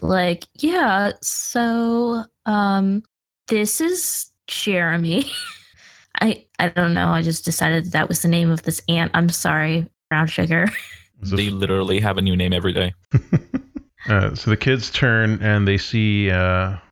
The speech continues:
Speaker 2: a very large dog-sized ant standing next to you with its little, uh, I guess, mandibles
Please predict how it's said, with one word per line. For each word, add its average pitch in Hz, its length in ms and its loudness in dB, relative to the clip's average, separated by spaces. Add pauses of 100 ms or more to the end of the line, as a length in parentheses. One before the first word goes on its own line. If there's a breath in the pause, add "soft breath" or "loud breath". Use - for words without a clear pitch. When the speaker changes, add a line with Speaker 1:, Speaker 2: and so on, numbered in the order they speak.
Speaker 2:
a 101 160 -2
very 104 360 0
large 98 400 0
dog-sized 95 760 0
ant 113 400 -2 (180)
standing 92 400 2
next 90 300 0
to 98 80 2
you 98 160 4
with 90 100 4
its - 320 -4 (180)
little, 90 320 2 (160)
uh, 85 220 2
I 92 80 2
guess, 87 400 -2
mandibles 92 760 2